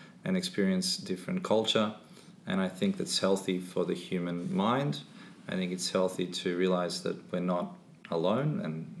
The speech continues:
and, you know, uh, and everyone's going through the same thing. And I think this is all,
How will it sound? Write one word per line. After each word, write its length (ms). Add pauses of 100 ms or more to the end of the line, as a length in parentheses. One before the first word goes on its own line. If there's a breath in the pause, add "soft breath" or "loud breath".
(140)
and, 200
you 80
know, 160 (560 loud breath)
uh, 360
and 220
everyone's 380
going 260
through 200
the 80 (120)
same 160
thing. 260
And 160
I 40
think 280
this 180
is 140
all, 260